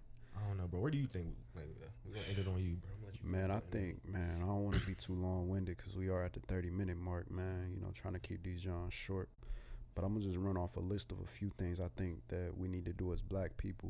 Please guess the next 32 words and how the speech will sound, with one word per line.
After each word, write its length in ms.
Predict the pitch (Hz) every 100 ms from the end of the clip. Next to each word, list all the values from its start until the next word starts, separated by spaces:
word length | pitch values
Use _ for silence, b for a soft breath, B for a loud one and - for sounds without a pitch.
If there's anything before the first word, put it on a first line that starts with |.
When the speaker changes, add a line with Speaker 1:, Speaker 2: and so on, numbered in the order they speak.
| 90
Speaker 2:
really, 300 | 95 92 87
to, 320 | - 92 87 101
to 120 | -
change 420 | 85 - 92 92 90
our 160 | 90
set 220 | 87 90
of 80 | 90
circumstances, 920 | - 101 98 92 - 95 92 101 98 - B B B B -
uh, 160 | 95
short-term 600 | 90 - 117 - 113 104
and 240 | 101 110 101
long-term. 540 | 98 95 - 92 87 - B B B B
First 260 | - 131 -
things 220 | 107 98
first, 280 | - 107 92
as 80 | 92
black 320 | 95 110 104
people, 260 | - 104 98
we 140 | 104
have 180 | 104 101
to 80 | -
come 220 | - 95
together. 420 | 85 90 90 - - - -
Like, 260 | 95 82 -
that's, 280 | 95 95 -
Speaker 1:
Facts. 340 | - 82 -
Speaker 2:
that's 220 | 101 101
first 340 | - 107 104 -
and 100 | 92
foremost, 540 | - 107 92 87 90
man. 340 | 92 90 92 87
Like, 300 | 87 87 82